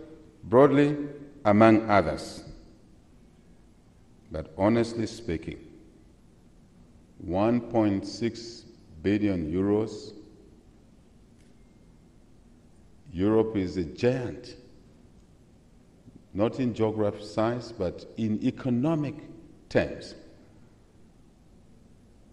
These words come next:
I am not convinced that one point six billion dollars is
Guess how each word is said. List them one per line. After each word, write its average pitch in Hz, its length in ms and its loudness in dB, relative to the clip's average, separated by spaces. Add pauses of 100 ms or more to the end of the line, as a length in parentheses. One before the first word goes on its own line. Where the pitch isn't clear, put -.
(640)
I 87 180 2
am 80 360 -2
not 101 300 0
convinced 85 680 -2 (220)
that 82 240 -4
one 92 240 0
point 87 260 -4
six - 220 -8
billion 85 360 -4
dollars 80 500 -6 (840)
is - 580 -8